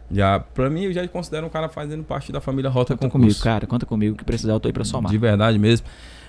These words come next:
Speaker 1: Tanto por, porque a gente tem muito que somar. No, até nos projetos pessoais.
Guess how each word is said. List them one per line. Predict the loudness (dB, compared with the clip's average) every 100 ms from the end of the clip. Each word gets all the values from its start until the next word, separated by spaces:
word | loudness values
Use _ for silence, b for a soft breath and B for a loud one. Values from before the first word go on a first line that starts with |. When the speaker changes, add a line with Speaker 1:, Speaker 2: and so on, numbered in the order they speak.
| B
Speaker 1:
Tanto | 4 6 4 2 2
por, | 4 6 6 4 2
porque | 0
a |
gente | 0 0
tem | 0
muito | 0 -2
que |
somar. | -4 -2 0 -2 -8 -20 -20 -20 -20 -20 -20 -20 -20 -12 -4
No, | 0
até | 2 2
nos | 2
projetos | 2 2 2 0
pessoais. | -6 -10 -8 -10 -12